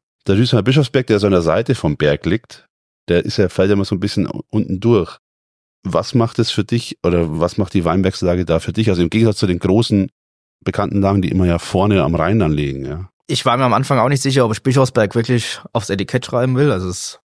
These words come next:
Speaker 2: meistens bei den Weinen oder bei allen Lagen war das so.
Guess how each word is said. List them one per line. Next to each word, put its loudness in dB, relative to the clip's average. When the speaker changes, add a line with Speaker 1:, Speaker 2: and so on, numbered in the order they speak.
Speaker 2:
meistens 0
bei -2
den 0
Weinen 0
oder -2
bei 0
allen 0
Lagen 0
war -4
das -6
so. -6